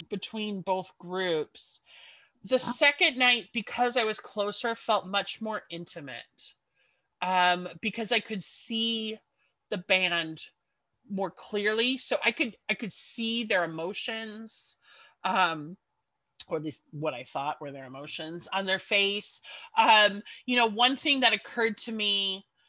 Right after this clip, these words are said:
Speaker 1: when I was watching the show was how happy I was to be at a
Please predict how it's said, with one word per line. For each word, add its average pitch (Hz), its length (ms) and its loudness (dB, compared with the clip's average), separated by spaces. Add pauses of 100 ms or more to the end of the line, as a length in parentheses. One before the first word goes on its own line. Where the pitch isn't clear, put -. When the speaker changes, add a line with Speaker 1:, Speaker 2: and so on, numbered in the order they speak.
(360)
Speaker 1:
when 214 160 4
I 196 120 4
was 196 200 -6
watching 202 400 4
the 185 80 -4
show 240 360 -2
was 196 220 -4
how 214 600 2
happy 226 520 2
I 185 80 4
was 151 680 -4 (440)
to 175 200 -10
be 202 340 0
at 180 80 0
a 180 80 -4